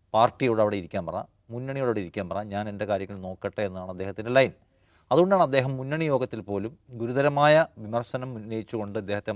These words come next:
മാറ്റണമെന്ന് സി പി ഐ ആവശ്യപ്പെട്ടിട്ടും ആർ ജെ ഡി ആവശ്യപ്പെട്ടിട്ടും അന്വേഷണ റിപ്പോർട്ട് വരട്ടെ എന്നൊരു വ്യാജം പറഞ്ഞ് അതിൽ നിന്നൊരു, ഒരു മുടക്ക് പറഞ്ഞത്.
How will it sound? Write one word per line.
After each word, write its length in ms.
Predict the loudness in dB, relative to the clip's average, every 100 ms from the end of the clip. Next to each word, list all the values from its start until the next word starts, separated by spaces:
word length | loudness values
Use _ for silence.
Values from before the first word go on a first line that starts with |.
| -6
മാറ്റണമെന്ന് 440 | -8 -8 -12 -10 -10
സി 60 | -8
പി 80 | -4
ഐ 40 | -4
ആവശ്യപ്പെട്ടിട്ടും 500 | -4 -10 -16 _ -16 -16 _ _ -4
ആർ 100 | -2
ജെ 80 | -2
ഡി 60 | -2 -4
ആവശ്യപ്പെട്ടിട്ടും 520 | -8 -14 -14 -14 -16 _ _ _ _ _
അന്വേഷണ 380 | -8 -4 -6 -6 -6
റിപ്പോർട്ട് 300 | -4 -4 -2 -2
വരട്ടെ 260 | -2 -2 -2
എന്നൊരു 220 | -2 -6 -4
വ്യാജം 420 | -4 -2 -2 -4 -2
പറഞ്ഞ് 260 | -4 -4 -14 _ -20 -16
അതിൽ 100 | -14 -12
നിന്നൊരു, 220 | -10 -10 -10
ഒരു 80 | -10 -6
മുടക്ക് 260 | -4 0 0
പറഞ്ഞത്. 240 | -2 -6